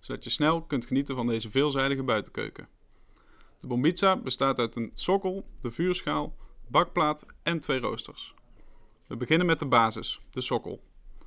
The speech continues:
Zorg ervoor dat je een vlakke ondergrond hebt en plaats de sokkel op de gewenste plek. Vervolgens bevestigen we de poten onder de sokkel. Deze zijn verstelbaar, waardoor je de sokkel perfect waterpas kunt zetten.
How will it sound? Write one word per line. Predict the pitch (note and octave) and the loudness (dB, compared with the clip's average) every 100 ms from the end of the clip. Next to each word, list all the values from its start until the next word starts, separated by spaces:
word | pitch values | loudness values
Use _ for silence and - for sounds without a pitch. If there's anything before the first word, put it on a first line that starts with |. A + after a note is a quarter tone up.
| - - - | -18 -20 -18
Zorg | - D#3 F#3 | 2 6 6
ervoor | D3+ D#3+ E3+ - | 6 2 2 0
dat | B2 | -2
je | B2 | -2
een | - | 4
vlakke | D#3 E3 | 4 4
ondergrond | C#3+ D#3 C#3 C3+ | 0 0 -2 0
hebt | C3+ C3+ - - | -2 -2 -8 -10
en | A#2+ | -2
plaats | C3+ C#3+ - | 2 2 0
de | |
sokkel | A#2 C3+ C3+ C3+ | -2 -2 0 -2
op | A#2 | -2
de | A2+ | -2
gewenste | A#2 C3 - | -2 -2 -6
plek. | - A2+ - - _ _ - _ _ - - | -6 -6 -8 -20 _ _ -20 _ _ -20 -20
Vervolgens | - A#2 D3 F3 F3 - | -16 0 6 6 4 0
bevestigen | B2+ D3+ E3 - | 0 2 2 0
we | B2+ | -2
de | A2 | 0
poten | D3 C#3+ - | 2 2 2
onder | C3+ C#3 | -2 -2
de | A#2+ | -4
sokkel. | - G#2+ - - - _ _ - - - - | -4 -6 -6 -12 -16 _ _ -20 -20 -20 0
Deze | C3+ C3 | 4 4
zijn | B2 A2 | 4 2
verstelbaar, | A2 - E3 E3 E3 F#3 - | 0 2 4 4 0 -2 -4
waardoor | B2+ B2+ | -2 0
je | A2+ | 0
de | - | 0
sokkel | D3 C#3 - | -4 -4 -6
perfect | A#2+ D3+ D3 | -6 -4 -4
waterpas | A#2 A2+ - - A#2 | -2 -4 -4 -8 -8
kunt | B2 A#2+ | -8 -8
zetten. | A2 - | -8 -10